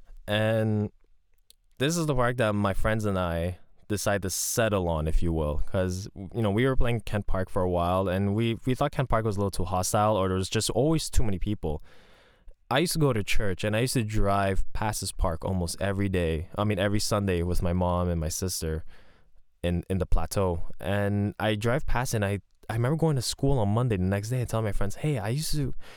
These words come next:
know, I drive by this, uh, park every Sunday when I go to church, and there's this field. It's two fields, seven aside, and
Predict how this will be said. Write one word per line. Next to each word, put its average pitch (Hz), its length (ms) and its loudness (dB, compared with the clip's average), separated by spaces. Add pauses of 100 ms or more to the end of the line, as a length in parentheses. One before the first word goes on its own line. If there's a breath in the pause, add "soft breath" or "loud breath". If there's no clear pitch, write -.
(120 loud breath)
know, 117 100 2
I 113 40 0
drive - 260 4
by 170 160 0
this, 131 320 -2
uh, 98 100 2
park 135 400 -2 (100)
every 135 240 0
Sunday 135 380 0
when 107 140 0
I 98 40 -2
go 98 120 0
to 92 100 -2
church, - 380 -2 (100)
and 113 200 0
there's 117 160 0
this 117 180 -2
field. 143 360 -2 (540 loud breath)
It's - 220 0
two 196 300 2
fields, 135 360 4
seven 143 280 0
aside, 104 500 0 (480 soft breath)
and 113 480 0